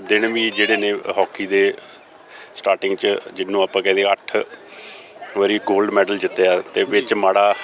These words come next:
Speaker 1: ਵਕਤ ਵੀ ਆਇਆ, ਉਹ ਵੀ ਪਰ ਫਿਰ ਵੀ ਜੂਝਦੀ ਰਹੀ ਹਾਕੀ ਤੇ ਅੱਜ ਫਿਰ ਜਿਹੜਾ ਦੁਬਾਰਾ ਅਸੀਂ ਓਲੰਪਿਕ ਦੇ ਪੋਡੀਅਮ 'ਤੇ ਫਿਨਿਸ਼ ਕਰ ਰਹੇ ਹਾਂ ਤੇ ਬੜੀ ਵੱਡੀ ਗੱਲ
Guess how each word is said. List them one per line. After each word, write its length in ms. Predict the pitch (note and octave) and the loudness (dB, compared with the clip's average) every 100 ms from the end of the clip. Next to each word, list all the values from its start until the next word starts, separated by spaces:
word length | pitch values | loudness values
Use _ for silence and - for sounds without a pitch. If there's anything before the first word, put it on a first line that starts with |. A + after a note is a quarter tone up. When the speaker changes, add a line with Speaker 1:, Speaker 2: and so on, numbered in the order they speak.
| F#2+ | 0
Speaker 1:
ਵਕਤ 300 | G2+ - G#2+ | 0 0 -2
ਵੀ 140 | A2 | 2
ਆਇਆ, 260 | G2+ F#2+ A2 - - - | 4 2 0 -6 -16 -2
ਉਹ 100 | A2 | 0
ਵੀ 140 | B2 C3 | 2 2
ਪਰ 380 | A#2 A2+ G#2 G2 - | 4 4 4 2 0
ਫਿਰ 160 | G2+ | 0
ਵੀ 140 | G#2 G#2+ | 2 0
ਜੂਝਦੀ 400 | G#2 A#2 B2+ A2+ | 0 -2 0 0
ਰਹੀ 180 | G2+ | 0
ਹਾਕੀ 340 | G#2 F2 - G2 - - | -2 -4 -6 -10 -12 -8
ਤੇ 80 | A#2+ G#2+ | -6 -2
ਅੱਜ 160 | G2+ G#2 | -2 -2
ਫਿਰ 300 | F#2+ G2+ A2 | -2 0 0
ਜਿਹੜਾ 280 | G2+ G2 G2 | -2 -2 -2
ਦੁਬਾਰਾ 400 | G2 F#2 F#2+ F2+ | -2 0 0 0
ਅਸੀਂ 180 | - | 0
ਓਲੰਪਿਕ 440 | F#2+ F#2+ - G#2 - - - - - - | -4 -4 -4 -6 -8 -14 -16 -16 -18 -2
ਦੇ 160 | F#2+ | 0
ਪੋਡੀਅਮ 380 | F#2 G2 G2 G2+ | 2 2 2 2
'ਤੇ 120 | F#2+ | 0
ਫਿਨਿਸ਼ 320 | F#2+ F#2+ F#2+ - | -2 0 0 0
ਕਰ 140 | E2+ | 0
ਰਹੇ 160 | E2+ F2+ | -2 -10
ਹਾਂ 80 | - - - | -12 -12 -2
ਤੇ 100 | A#2+ | 0
ਬੜੀ 200 | A2 G#2+ | 0 -2
ਵੱਡੀ 300 | A2 - | -4 -6
ਗੱਲ 100 | - | -12